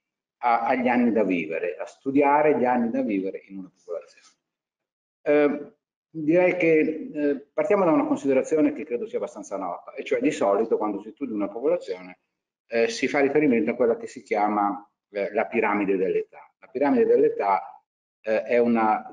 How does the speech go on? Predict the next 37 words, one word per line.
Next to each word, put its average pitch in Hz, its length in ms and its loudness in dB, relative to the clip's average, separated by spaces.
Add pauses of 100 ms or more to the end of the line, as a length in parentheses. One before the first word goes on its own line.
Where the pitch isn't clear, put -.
distribuzione 117 1080 -2
per 101 180 -6
età 104 560 0
della 95 160 -6
popolazione, 107 720 -4
quindi 107 220 -4
sostanzialmente 120 960 -2 (240)
è 120 100 -6
un, 113 180 2
un 107 260 0
grafico, 104 1000 0
eh, - 20 -14
che - 80 -6
mette 131 240 0
in 117 60 2
evidenza, 113 440 -2
distinguendo 101 520 -8
maschi - 240 -6
e - 20 -12
femmine, 202 680 -6 (420)
eh, 120 160 2
il 127 180 4
numero 147 440 6
di 117 120 0
persone 131 920 4
che 120 100 -14
si 139 180 -10
trovano 120 440 2
ad 113 100 0
essere 113 420 -2
in 95 140 -10
un 98 80 -4
certo 98 260 -12
istante 101 800 -2
presenti 110 580 2
nella 101 180 -6
popolazione 160 840 -6